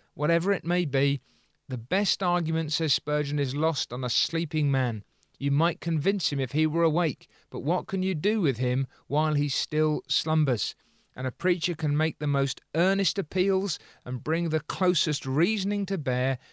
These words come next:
and it seems to make no difference. If that's the case with my soul, it means I am asleep.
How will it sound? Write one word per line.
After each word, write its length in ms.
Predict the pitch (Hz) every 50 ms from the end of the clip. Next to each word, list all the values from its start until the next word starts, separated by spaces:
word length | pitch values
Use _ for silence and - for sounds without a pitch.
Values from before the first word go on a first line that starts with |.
| _ -
and 160 | - 135 139
it 120 | - -
seems 500 | - - - 165 165 170 170 170 165 -
to 100 | - 165
make 420 | 151 143 147 151 156 151 - - _ -
no 420 | 135 131 139 139 143 143 139 135
difference. 760 | 127 123 147 151 147 - - 139 120 110 107 - - - - - _ _ _ _ _ -
If 180 | 147 139 -
that's 300 | - 160 160 156 156 -
the 100 | - 185
case 400 | - - 190 190 196 170 - -
with 160 | 165 165 151 127
my 240 | 147 160 175 180
soul, 580 | 190 180 - - 196 202 190 147 131 135 143 143 _ _ _ _
it 160 | - 131 123 110
means 360 | 135 160 165 160 156 143 - -
I 120 | 143 147
am 200 | 147 151 156 151
asleep. 500 | 143 135 - - - 165 156 127 - -